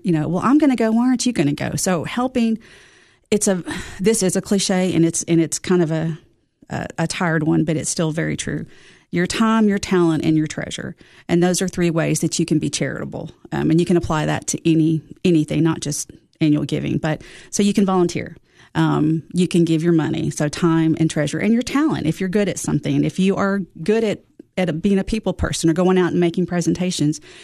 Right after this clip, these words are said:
you can help make the presentations. Wayne and, Wayne Cravens is doing,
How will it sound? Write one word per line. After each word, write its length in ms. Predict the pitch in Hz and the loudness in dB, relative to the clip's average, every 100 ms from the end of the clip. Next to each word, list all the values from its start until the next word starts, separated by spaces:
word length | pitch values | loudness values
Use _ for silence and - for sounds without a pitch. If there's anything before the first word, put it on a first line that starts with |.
| - - | -20 -2
you 120 | 208 | -2
can 140 | 214 220 | 2 2
help 340 | 214 220 - | 2 0 0
make 300 | 185 202 208 | 2 2 2
the 60 | 208 | -2
presentations. 720 | 208 202 190 190 196 160 156 | 0 0 0 0 0 0 2
Wayne 200 | 165 165 | 4 4
and, 340 | 165 170 160 - | 4 4 0 -4
Wayne 280 | 180 170 170 | 0 2 2
Cravens 500 | 180 185 170 151 - | 2 0 2 2 0
is 120 | 156 | -2
doing, 300 | 165 160 160 | 0 2 0